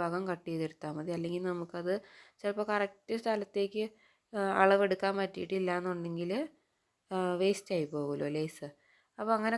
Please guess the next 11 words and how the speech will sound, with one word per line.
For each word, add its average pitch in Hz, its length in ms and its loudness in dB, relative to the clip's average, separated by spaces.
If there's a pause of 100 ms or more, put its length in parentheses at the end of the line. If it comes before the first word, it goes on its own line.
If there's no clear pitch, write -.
കട്ട് 226 220 -4
ചെയ്തെടുത്തിട്ടാണെങ്കിലും 208 1000 0
ഒട്ടിക്കുക. 175 320 -6 (120)
ഞാനിപ്പോൾ 185 400 -4
ഇത് 202 160 2
ഒട്ടിച്ചതിന് 190 600 -6
ശേഷമാണ് 170 560 -6
കട്ട് 160 220 -12
ചെയ്യുന്നത്. 147 440 -6 (600)
അപ്പോൾ 214 180 -4
ഇതുപോലെ 196 380 4